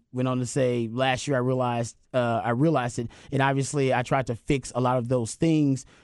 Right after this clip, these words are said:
Um, he went on to talk about how Brandon Cooks has basically been a mentor. Here's a guy that's been here and done that, and what Brandon wants to do, although come in and learn the system,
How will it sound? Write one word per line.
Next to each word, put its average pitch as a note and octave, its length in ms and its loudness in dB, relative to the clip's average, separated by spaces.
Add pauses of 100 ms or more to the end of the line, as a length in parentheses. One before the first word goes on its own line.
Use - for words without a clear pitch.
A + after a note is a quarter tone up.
Um, A#2 480 -2
he A#2+ 100 0
went C3 200 0
on A#2+ 120 -2
to - 40 -8
talk B2 200 -2
about A#2 200 -2
how A2+ 320 0 (140)
Brandon A#2+ 280 0
Cooks A2+ 260 -4
has A2 380 -4 (140)
basically A#2 260 -4
been A#2 100 0
a A2 60 0
mentor. B2 460 0 (680)
Here's C3 180 0
a A#2 60 -4
guy B2 400 0
that's A2 320 -4
been C3+ 260 2
here C3+ 160 2
and A#2 140 -2
done D3+ 220 2
that, C3+ 280 2
and B2 140 0
what A2+ 180 -2
Brandon C3+ 380 0
wants C3 240 0
to A#2+ 100 -4
do, A#2+ 380 2 (320)
although C3 720 2
come D3+ 220 2
in C#3 140 2
and B2 140 -2
learn B2+ 180 2
the A#2+ 80 -2
system, B2 460 -2